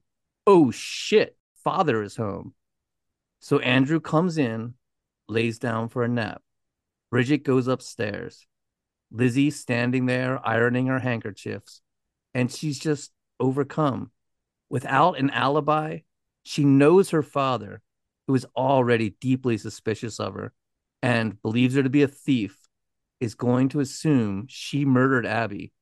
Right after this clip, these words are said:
when the body is soon to be discovered. So in a moment of pure insanity, she grabs his frock coat, puts it on, outside facing front, like an apron, and she does him in.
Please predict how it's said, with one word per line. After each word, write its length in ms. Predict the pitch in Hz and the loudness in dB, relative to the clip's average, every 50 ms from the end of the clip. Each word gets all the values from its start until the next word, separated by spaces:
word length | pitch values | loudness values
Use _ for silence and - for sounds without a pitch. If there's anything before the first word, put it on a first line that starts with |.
| _ _ _ _ _ _ - | _ _ _ _ _ _ -4
when 200 | 117 117 120 120 | -2 0 2 2
the 60 | 117 | 0
body 580 | 104 117 113 113 113 110 107 98 95 85 - _ _ - | 0 0 2 2 2 0 -2 -4 -8 -10 -14 _ _ -20
is 80 | - - | -18 -16
soon 300 | - - - 120 113 104 | -14 -4 -2 -2 0 0
to 60 | 104 | -2
be 120 | 95 101 | -4 -6
discovered. 600 | 90 95 95 - - - 98 95 92 92 98 110 _ _ _ _ _ _ _ _ _ _ _ _ _ _ | -6 -6 -10 -12 -10 -8 -8 -8 -8 -12 -16 -18 _ _ _ _ _ _ _ _ _ _ _ _ _ _
So 320 | _ - - 127 127 127 | _ -6 -2 2 2 4
in 120 | 131 127 123 | 4 4 4
a 40 | 123 | 4
moment 580 | 123 123 123 127 135 139 143 147 147 143 131 | 4 4 4 4 2 2 2 0 0 -2 -6
of 120 | 131 104 - _ | -10 -14 -14 _
pure 320 | - - - 156 147 143 143 | -16 -6 0 2 4 4 4
insanity, 720 | 143 135 - - 139 135 135 131 131 131 135 131 131 127 _ _ _ _ _ _ _ _ _ | 2 -2 -2 -2 -2 0 0 -2 -2 -4 -4 -6 -8 -10 _ _ _ _ _ _ _ _ _
she 200 | _ - 139 113 | _ -10 -10 -8
grabs 460 | - - 113 117 113 120 123 123 - | -2 0 2 2 2 2 0 -2 -6
his 140 | 175 160 - | -10 -10 -10
frock 400 | - - - 131 120 107 - _ | -10 -6 -2 -2 -2 -2 -4 _
coat, 300 | - 117 101 98 95 - _ _ _ _ _ _ _ _ _ _ _ _ _ | -10 -8 -8 -8 -8 -12 _ _ _ _ _ _ _ _ _ _ _ _ _
puts 180 | - 135 - - | -6 -6 -2 0
it 100 | 180 156 | 2 2
on, 460 | 147 123 107 98 95 95 95 104 104 _ _ _ _ _ - | 2 2 0 -2 -6 -8 -10 -12 -16 _ _ _ _ _ -4
outside 560 | - 135 143 131 - - 151 139 143 147 135 | -2 -2 0 -2 -2 -2 0 0 0 0 -2
facing 340 | - 147 139 131 - 156 151 | -2 -4 -4 -4 -4 -6 -8
front, 420 | 135 - - 151 143 127 113 107 - _ _ _ _ _ _ _ _ | -8 -4 -4 -2 -2 -2 -2 -6 -10 _ _ _ _ _ _ _ _
like 240 | - 107 107 117 113 | -8 -6 -6 -4 -4
an 120 | 143 127 120 | -4 -4 -4
apron, 460 | 120 113 - - 113 110 107 107 - _ _ _ _ _ _ _ _ _ _ _ _ _ _ _ | -4 -4 -6 -6 -10 -8 -8 -10 -14 _ _ _ _ _ _ _ _ _ _ _ _ _ _ _
and 180 | - 110 117 - | -6 -6 -6 -6
she 140 | - - 120 | -8 -12 -10
does 280 | 110 - 117 117 110 | -4 -2 -2 -2 0
him 120 | 127 127 127 | 0 0 0
in. 240 | 143 151 127 117 | 0 -2 -4 -6